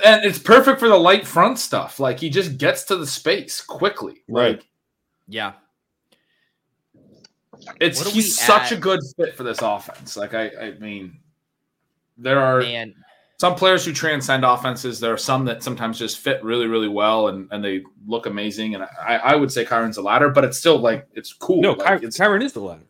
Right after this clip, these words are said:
Speaker 2: He
Speaker 1: Yeah.
Speaker 2: definitely is the latter.
Speaker 1: It's
Speaker 2: Yeah.
Speaker 1: cool to see his skill set, though, or, or a player's skill set so perfectly spotlighted, right? And they look awesome.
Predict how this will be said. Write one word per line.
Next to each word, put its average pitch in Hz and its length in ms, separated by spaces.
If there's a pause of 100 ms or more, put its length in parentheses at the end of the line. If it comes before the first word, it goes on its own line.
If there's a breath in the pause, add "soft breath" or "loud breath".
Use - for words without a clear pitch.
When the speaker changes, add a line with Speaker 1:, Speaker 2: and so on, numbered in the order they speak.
(140)
Speaker 2:
He 143 60
Speaker 1:
Yeah. 131 40 (120)
Speaker 2:
definitely 104 200
is 95 80
the - 140
latter. - 200 (140)
Speaker 1:
It's 160 140
Speaker 2:
Yeah. - 60
Speaker 1:
cool 240 200
to 226 80
see 220 320
his 190 260
skill 202 320
set, 131 380
though, 113 240
or, 156 200
or 156 340
a 143 120
player's 196 440
skill 151 260
set 143 360
so 156 600 (300)
perfectly 165 460
spotlighted, 113 960
right? 110 320
And 123 120
they 127 120
look 156 300
awesome. 127 420